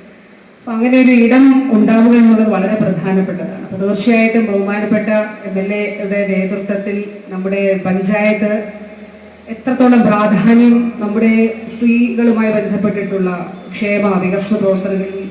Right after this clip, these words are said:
നൽകുന്നു എന്നുള്ളതിന്റെ ഒരു അടയാളം കൂടിയാണത്. വളരെ സന്തോഷവും അഭിമാനവുമുണ്ട്. എല്ലാവരുടെയും അനുവാദത്തോടെ അതിന്റെ ബഹുമാന്യനായിട്ടുള്ള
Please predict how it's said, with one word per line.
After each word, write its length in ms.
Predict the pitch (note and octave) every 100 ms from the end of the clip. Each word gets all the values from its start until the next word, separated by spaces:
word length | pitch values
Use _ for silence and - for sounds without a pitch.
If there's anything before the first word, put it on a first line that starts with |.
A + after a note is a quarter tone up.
| -
നൽകുന്നു 360 | G#3 A3 A#3+ B3
എന്നുള്ളതിന്റെ 540 | A3 G#3 G#3 G3 G3+
ഒരു 100 | F#3+
അടയാളം 420 | F#3 G3 G#3 A3+ - - G#3+
കൂടിയാണത്. 720 | F#3+ F#3+ F3+ E3+ F#3 C#4 - - - - - - - - G3
വളരെ 360 | F#3+ G#3+ A#3
സന്തോഷവും 880 | A#3 G#3 G3+ A3 - A#3 A#3+ C#4+ - - -
അഭിമാനവുമുണ്ട്. 1040 | F#3 F3+ G3+ G#3+ A3 A3+ G#3+ G3 A3+ - - G3
എല്ലാവരുടെയും 760 | G3+ G#3+ A3+ A#3 A3+ A#3+ A#3
അനുവാദത്തോടെ 960 | A3 G3+ G#3 G#3 F#3+ G#3 G3+ B3 - - - - - -
അതിന്റെ 600 | F3+ F#3+ G3 G#3 G3+ G3 G3+
ബഹുമാന്യനായിട്ടുള്ള 1000 | F#3+ G3 G#3 G#3+ G#3+ G3+ G3+ F#3+ G3